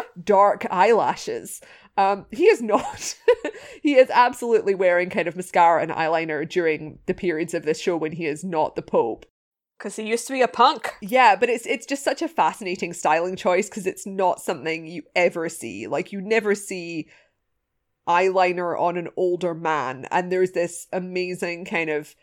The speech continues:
Speaker 2: sexual ambiguity to him. And I, I just really enjoy John Malkovich as a performer. Like, he, he does, he works so much that there is such a lot to choose from. Like, I've seen maybe, like, five percent of his filmography, but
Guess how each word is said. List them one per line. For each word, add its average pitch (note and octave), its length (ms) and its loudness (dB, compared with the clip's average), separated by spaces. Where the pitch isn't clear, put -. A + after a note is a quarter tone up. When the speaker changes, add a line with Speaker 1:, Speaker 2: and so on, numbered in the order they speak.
Speaker 2:
sexual - 480 0
ambiguity E3 640 -4
to E3 180 -4
him. D3+ 380 -6
And E3 240 -6
I, F3 180 0
I A#3+ 100 4
just F#4+ 180 -2
really G#3 360 -4
enjoy F3 460 0
John E3 220 -4
Malkovich D#3 400 -4
as E3+ 80 -8
a G#3 40 -8
performer. E3 640 -2
Like, D#3+ 240 -4
he, G3+ 400 -16
he A3 180 -8
does, B3+ 160 2
he B3 220 -4
works G3 360 2
so G3 200 0
much E3+ 340 0
that - 140 -2
there E3+ 160 0
is F3 160 -6
such - 460 -2
a F#3+ 60 0
lot E3 480 0
to - 140 -16
choose G3 340 -6
from. - 300 2
Like, F3+ 160 -2
I've F3+ 160 2
seen G3 240 -8
maybe, F3+ 240 -4
like, E3 220 -4
five E3+ 420 0
percent F#3+ 340 -2
of G3+ 100 -4
his - 180 -4
filmography, A#3 760 2
but F#3+ 300 2